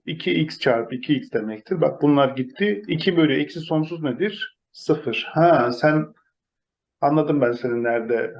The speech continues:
hata yaptığını. Hata, yani hata yaptığını, işte cevaplarda sonuç yok. Evet, yok, bunun sonucu sıfır. Geç yine de bir kontrol edeyim ama burada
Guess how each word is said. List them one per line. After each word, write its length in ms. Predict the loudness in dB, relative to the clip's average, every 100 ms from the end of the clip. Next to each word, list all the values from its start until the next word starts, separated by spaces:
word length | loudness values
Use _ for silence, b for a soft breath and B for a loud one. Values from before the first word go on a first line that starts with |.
| -10
hata 280 | -6 0 0
yaptığını. 560 | 0 -2 -2 0 0
Hata, 320 | -2 -4 -10
yani 200 | -6 -4
hata 160 | -2 0
yaptığını, 300 | -2 -2 -6 -6 -14
işte 240 | -4 -2 4
cevaplarda 540 | 4 4 2 0 0
sonuç 420 | -2 -4 -4 -4
yok. 180 | -8 -2
Evet, 260 | 0 0 0
yok, 180 | -4
bunun 180 | -4 -6
sonucu 340 | -4 -4 -4 -6
sıfır. 540 | -10 -4 -2 -2 -2
Geç 240 | 2 2 4
yine 140 | 4
de 100 | 4
bir 60 | 2
kontrol 500 | 2 2 4 6 6
edeyim 260 | 4 2
ama 340 | 0 0 0 -4 B B _ _ _ _ _ _ 0
burada 580 | 2 4 4 4 4 2